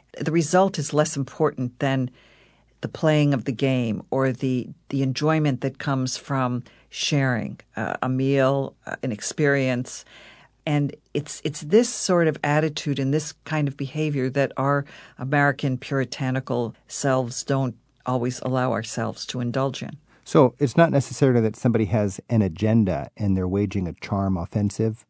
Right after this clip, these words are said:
Speaker 2: but they're actually just sort of celebrating the moment, or, or what is it?
Speaker 1: No, actually, the best seduction is one where you don't notice it. This is not overt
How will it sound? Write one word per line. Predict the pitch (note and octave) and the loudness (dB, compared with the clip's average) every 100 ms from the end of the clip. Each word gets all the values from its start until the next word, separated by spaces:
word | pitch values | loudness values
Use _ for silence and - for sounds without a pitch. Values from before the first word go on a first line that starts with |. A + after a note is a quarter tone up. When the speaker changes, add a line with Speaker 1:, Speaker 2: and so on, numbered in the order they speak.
| _ | _
Speaker 2:
but | G2+ - | -8 -4
they're | G2 G2 _ - | -4 -4 _ -4
actually | B2+ - A2+ | -4 0 -2
just | G2 G#2+ - - | 0 -2 -2 -12
sort | - G#2+ | -4 -2
of | G2 F2+ F2 _ _ - | -2 -4 -10 _ _ -18
celebrating | - A#2 G#2 G#2+ A2 G#2 | -2 0 2 2 2 2
the | F2+ | 2
moment, | G2 G#2 A#2 C3 - | 2 2 0 -2 -6
or, | A2 | -4
or | A2+ | 2
what | B2 D3+ | 6 6
is | D#3+ A#2 | 6 0
it? | - - _ _ _ | -4 -12 _ _ _
Speaker 1:
No, | - G#3+ A3+ | -2 2 4
actually, | E3 - F3 | 4 2 -2
the | C#3 | 0
best | D3+ G3+ - | 2 0 0
seduction | D3 D3 - D3 | -2 -2 -2 -2
is | C#3+ | -2
one | D3+ D3+ | -2 0
where | D3+ | 0
you | D#3 | 0
don't | D#3+ D3+ | 0 0
notice | D3 A3 G#3+ - | 0 0 -2 -6
it. | - | -8
This | - D3 | -8 -6
is | D#3 D3+ | -6 -4
not | D#3 E3 - - _ _ | 0 0 0 -6 _ _
overt | D3 D#3 D3 D3+ D3+ | -2 0 2 0 0